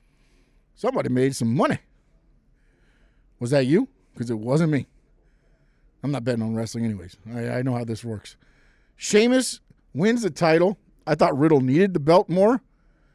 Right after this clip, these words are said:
And then they continued on Raw and squashed Riddle against Lashley. Riddle must have, uh, made somebody very upset. Don't piss off the boss.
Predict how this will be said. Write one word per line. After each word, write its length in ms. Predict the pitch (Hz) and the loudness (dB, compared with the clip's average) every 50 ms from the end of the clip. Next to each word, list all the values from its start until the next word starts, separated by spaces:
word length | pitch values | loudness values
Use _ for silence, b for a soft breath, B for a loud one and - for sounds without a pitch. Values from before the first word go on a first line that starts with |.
| _ _ _ _ _ _ _ _ _ _ - | _ _ _ _ _ _ _ _ _ _ -4
And 100 | 135 185 | 0 0
then 120 | 220 233 | 2 4
they 100 | 220 208 | 4 4
continued 640 | - 196 160 135 - - 226 240 247 226 208 180 - _ | 2 0 -4 -4 0 2 2 4 4 4 2 0 -2 _
on 420 | - 165 180 185 185 180 170 160 - _ _ - | -2 0 2 2 2 2 0 -2 -6 _ _ -6
Raw 460 | 123 139 180 233 214 175 170 180 170 _ _ _ _ _ _ _ _ _ _ _ _ _ _ _ _ _ _ _ _ _ _ _ _ _ - | -2 2 4 6 6 6 6 4 2 _ _ _ _ _ _ _ _ _ _ _ _ _ _ _ _ _ _ _ _ _ _ _ _ _ -2
and 160 | 185 214 156 | -2 -2 -2
squashed 500 | - - - 247 247 240 233 202 - - | -2 -6 -2 -2 0 0 0 -2 -2 -4
Riddle 480 | 214 196 269 277 233 233 269 269 - _ - | -2 0 2 4 4 4 4 2 -4 _ -4
against 340 | 233 233 277 294 240 - - | -2 0 0 0 -2 -2 -4
Lashley. 600 | 285 277 294 320 294 - - 202 151 110 - _ _ _ _ _ _ _ _ _ _ _ _ _ _ _ _ _ _ _ _ _ _ _ _ _ _ _ _ _ _ _ _ _ _ _ _ _ | -4 -2 0 0 0 0 0 -2 -2 -2 -4 _ _ _ _ _ _ _ _ _ _ _ _ _ _ _ _ _ _ _ _ _ _ _ _ _ _ _ _ _ _ _ _ _ _ _ _ _
Riddle 480 | - 123 160 190 202 220 247 277 196 - - | -2 4 6 8 8 8 8 6 4 -4 -6
must 400 | 120 120 131 156 151 147 - - | -4 -2 2 2 2 2 2 0
have, 280 | 156 139 131 127 120 123 | 2 2 2 2 2 0
uh, 320 | 127 123 123 120 120 120 107 - _ _ _ _ 127 | 2 2 2 2 2 0 -2 -6 _ _ _ _ -10
made 260 | 139 185 214 208 - | -6 -4 -4 -4 0
somebody 340 | - 214 214 220 202 202 185 | 0 2 2 4 2 2 0
very 380 | 147 139 160 175 175 175 175 | 0 0 2 2 4 4 4
upset. 540 | 165 143 - - - 156 143 - _ - - _ _ _ _ _ _ _ _ _ _ _ _ _ _ _ _ _ _ _ _ - - | 2 0 -2 -4 -2 -2 -2 -2 _ -16 -20 _ _ _ _ _ _ _ _ _ _ _ _ _ _ _ _ _ _ _ _ -20 -14
Don't 260 | - 113 131 147 156 _ _ | -6 -4 -4 -4 -4 _ _
piss 320 | - 139 139 143 139 - - | -4 0 0 0 0 -2 -6
off 360 | 139 135 127 127 123 - - | -8 -6 -4 -4 -6 -6 -6
the 120 | 131 117 | -8 -4
boss. 560 | 117 123 123 127 123 117 110 - - - - | -2 0 2 2 0 0 -4 -8 -12 -14 -16